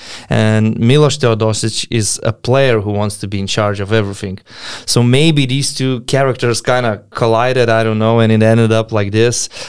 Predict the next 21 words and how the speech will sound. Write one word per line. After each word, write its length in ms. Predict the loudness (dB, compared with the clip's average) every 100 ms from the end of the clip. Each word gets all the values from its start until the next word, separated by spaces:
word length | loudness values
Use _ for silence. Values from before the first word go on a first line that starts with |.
| -6
I 160 | -2
don't 200 | 0 2
have 200 | 2 2
any 220 | 0 2
inside 340 | 0 0 -2 -2
info 460 | -4 -2 2 2 2
about 440 | 0 0 0 0
any 280 | 0 2 0
conflicts 720 | -2 -4 -4 -2 -2 -2 -4
or 100 | -4
whatever, 360 | -2 0 0 0
because 400 | -2 -2 -2 -2
in 120 | -2
the 100 | 0
past, 460 | 0 -2 -4 -6 -4
for 120 | -4
example, 380 | -2 -2 -2 -2
when 160 | 0
we 100 | 0
saw 240 | 0 0 0
how 360 | 0 0 -2